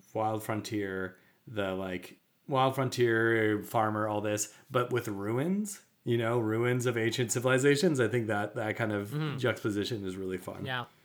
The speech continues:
Speaker 2: Yeah, yeah. Also, like, samurai movies and cowboy movies are exactly the same.
Speaker 1: Oh, yeah. Well,
Speaker 2: So,
Speaker 1: they,
Speaker 2: like
Speaker 1: a lot of times they just have the same script. <laughs>
Speaker 2: Yeah, exactly. That's what I'm
Speaker 1: Yeah.
Speaker 2: saying. They're the exact same genre of movie.
Speaker 1: <laughs> Yeah.
Speaker 2: Um, the way they're filmed and everything.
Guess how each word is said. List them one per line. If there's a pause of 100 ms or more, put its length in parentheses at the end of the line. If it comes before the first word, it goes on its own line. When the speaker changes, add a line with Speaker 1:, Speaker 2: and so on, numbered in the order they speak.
(500)
Speaker 2:
Yeah,
yeah. (120)
Also,
like, (120)
samurai
movies
and (920)
cowboy
movies
are
exactly
the
same.
Speaker 1:
Oh,
yeah.
Well,
Speaker 2:
So,
Speaker 1:
they,
Speaker 2:
like
Speaker 1:
a
lot
of
times
they
just
have
the
same
script.
<laughs> (800)
Speaker 2:
Yeah,
exactly.
That's
what
I'm
Speaker 1:
Yeah.
Speaker 2:
saying.
They're
the
exact
same
genre
of
movie.
Speaker 1:
<laughs>
Yeah. (160)
Speaker 2:
Um,
the
way
they're
filmed
and
everything.